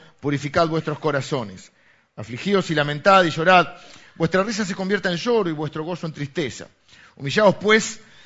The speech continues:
delante del Señor, y Él os exaltará. Hermanos, no murmuréis los unos de los otros. El que murmura del hermano y juzga a su hermano, murmura de la ley y juzga a la ley.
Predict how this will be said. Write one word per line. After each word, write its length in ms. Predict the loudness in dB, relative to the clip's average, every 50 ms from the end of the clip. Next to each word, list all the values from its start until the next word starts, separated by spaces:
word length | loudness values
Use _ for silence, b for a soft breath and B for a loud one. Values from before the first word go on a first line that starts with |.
| b b
delante 500 | b -2 2 4 6 6 4 4 0 0
del 160 | 0 0 0 -2
Señor, 380 | -2 -4 -2 0 0 0 0
y 160 | 0 2 2
Él 180 | 2 2 2 0
os 140 | -2 -4 -4
exaltará. 720 | -6 -4 -2 0 0 0 0 -2 -4 -4 -6 -8 -12 _ _ _ _ _ _ _ _
Hermanos, 560 | -8 -2 2 4 4 4 4 2 -2 -6 -10 -18 _ _ b b b b b b b b
no 140 | -2 0 0
murmuréis 500 | 2 2 2 2 2 4 4 4 4 4
los 220 | 2 0 -2 -2
unos 220 | -4 -2 -2 -2 -2
de 100 | 0 -2
los 200 | -2 0 0 2
otros. 540 | 2 2 0 -4 -10 -14 -16 -18 -20 -20 _ b b b b b b
El 160 | b -8 -4
que 100 | -2 -2
murmura 420 | 0 0 0 0 2 4 6 6
del 120 | 6 6 4
hermano 600 | 2 2 2 4 4 6 4 4 2 -2 -6 -8 -10 b b b b b
y 100 | -8 -6
juzga 420 | -2 -2 -2 0 2 2 2 2
a 40 | 2
su 140 | 0 -2 -4
hermano, 500 | -2 0 0 0 0 0 -2 -6 -10 -12 b b b b
murmura 400 | b -8 -6 -4 -2 0 2 2
de 100 | 2 2
la 140 | 2 2 2
ley 480 | 2 2 2 2 0 0 -2 -6 -10 b b b b
y 100 | b -12
juzga 380 | -10 -8 -8 -6 -2 0 0 2
a 40 | 2
la 120 | 2 2
ley. 400 | 2 4 2 2 0 -4 -10 -16